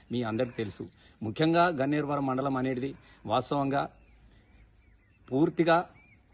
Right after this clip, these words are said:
అభివృద్ధికి దూరంగా ఉన్నటువంటి గ్రామం. గతంలో బెజ్జంకి ఉమ్మడి మండలంలో ఉన్నప్పుడు వాళ్ళు రావాలంటే ఇక్కడికి ఎన్నో ఇబ్బందులు పడ్డారు కాబట్టి, ఇది నూతన మండలంగా ఏర్పాటు చేసుకున్నాం కాబట్టి,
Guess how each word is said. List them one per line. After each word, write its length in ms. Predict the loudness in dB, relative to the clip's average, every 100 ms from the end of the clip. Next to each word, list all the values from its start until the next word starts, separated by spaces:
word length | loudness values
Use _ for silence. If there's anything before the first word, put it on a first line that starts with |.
| -20 _ -4
అభివృద్ధికి 680 | 0 2 2 2 0 0 -2 -4 -20 -20 -20 _ -14
దూరంగా 440 | 0 4 6 6 2
ఉన్నటువంటి 680 | 2 0 -2 -2 -2 -4 -6 -4
గ్రామం. 380 | 0 0 -2 -8 _ -4
గతంలో 280 | 0 2 2
బెజ్జంకి 420 | 0 0 0 2
ఉమ్మడి 300 | 0 0 -2
మండలంలో 440 | 0 0 0 0 0
ఉన్నప్పుడు 340 | -2 -4 -4
వాళ్ళు 180 | -2 0
రావాలంటే 460 | 0 0 -2 -4
ఇక్కడికి 260 | -6 -6 -4
ఎన్నో 200 | -2 -2
ఇబ్బందులు 360 | -2 -2 -2 -4
పడ్డారు 280 | -6 -6
కాబట్టి, 420 | -6 -6 -8 -10 -14 -18 -6 0
ఇది 140 | 2
నూతన 380 | 2 2 2 2
మండలంగా 460 | 2 2 0 0 0
ఏర్పాటు 420 | 0 0 0 -2 -2
చేసుకున్నాం 360 | -4 -4 -4
కాబట్టి, 440 | -4 -6 -6 -8